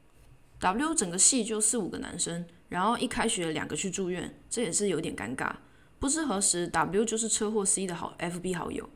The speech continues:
有一次他滑到 C 的动态，久违的同学，久违的学校，久违的你。W 就想，“哇靠，真的是文组欸，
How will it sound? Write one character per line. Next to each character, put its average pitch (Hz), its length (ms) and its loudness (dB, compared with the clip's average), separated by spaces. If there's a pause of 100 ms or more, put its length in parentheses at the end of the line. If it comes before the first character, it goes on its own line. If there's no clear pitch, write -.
(240)
有 180 180 2
一 185 40 2
次 220 200 4
他 214 140 2
滑 165 200 2
到 190 140 -2
C 185 220 2
的 175 80 -4
动 175 200 -8
态， - 280 -6 (800)
久 156 180 0
违 165 100 0
的 208 80 0
同 175 240 -4
学， - 340 -4 (300)
久 143 180 0
违 147 120 2
的 160 100 -2
学 151 160 -2
校， 151 340 -4 (280)
久 - 160 -4
违 214 120 -2
的 165 120 -4
你。 - 260 -6 (800)
W 175 280 2
就 214 100 2
想 - 220 0 (320)
，“哇 294 320 4
靠， - 380 8
真 320 140 4
的 285 80 4
是 277 100 4
文 190 300 0
组 156 180 -4
欸， - 160 -8